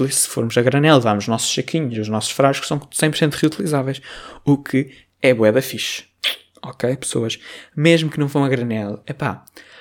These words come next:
levem os vossos saquinhos de fruta para o supermercado, por exemplo. Já faz uma diferença enorme, ok? Hum, pronto, acho que t-, tudo isto é um processo, não é? E,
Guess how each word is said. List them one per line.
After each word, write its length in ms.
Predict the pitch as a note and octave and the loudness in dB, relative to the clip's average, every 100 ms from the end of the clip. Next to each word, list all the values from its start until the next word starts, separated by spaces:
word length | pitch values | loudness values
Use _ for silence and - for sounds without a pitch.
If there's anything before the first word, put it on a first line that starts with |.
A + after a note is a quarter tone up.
| - | -8
levem 260 | D3+ F3 F#3+ | 0 2 2
os 80 | E3+ | 0
vossos 220 | F3 - | -2 -2
saquinhos 460 | E3+ - E3+ - - | -2 -2 -4 -4 -2
de 120 | D#3 | -2
fruta 360 | - D#3+ D#3 D#3 | 0 0 2 -2
para 200 | - E3 | 0 -6
o 20 | |
supermercado, 680 | - - E3 - E3 E3 - _ _ | -2 2 2 2 0 0 -6 _ _
por 120 | E3 | 0
exemplo. 440 | D#3+ E3 E3 C#3 C3 - - | 2 0 -2 -8 -12 -18 -8
Já 140 | - | -6
faz 160 | - F3+ | -2 0
uma 100 | F3 | 2
diferença 360 | F3 F3 - | 2 2 4
enorme, 500 | E3+ E3 E3 D3 C3+ - _ | 4 4 4 0 -6 -12 _
ok? 420 | - - G#2+ B2 - - - - - - - _ | -12 -2 -2 -2 -8 -20 -20 -20 -18 -20 -20 _
Hum, 500 | D#3 D3+ D3 D3 D#3 - | 0 2 0 -4 -6 -2
pronto, 360 | F3+ D#3+ D3+ - | 0 0 -4 -2
acho 340 | - D#3+ - | -2 -2 -4
que 80 | - _ | -10 _
t-, 200 | - - _ | -20 -20 _
tudo 260 | - D3+ C#3+ | -4 -2 0
isto 200 | C#3+ - | 0 2
é 40 | |
um 60 | C#3+ | 2
processo, 580 | C#3 C3+ - B2 - - | 2 0 4 4 4 -2
não 120 | G#2+ | -4
é? 80 | F#2+ - | -6 -4
E, 300 | G#3+ B2+ | -2 0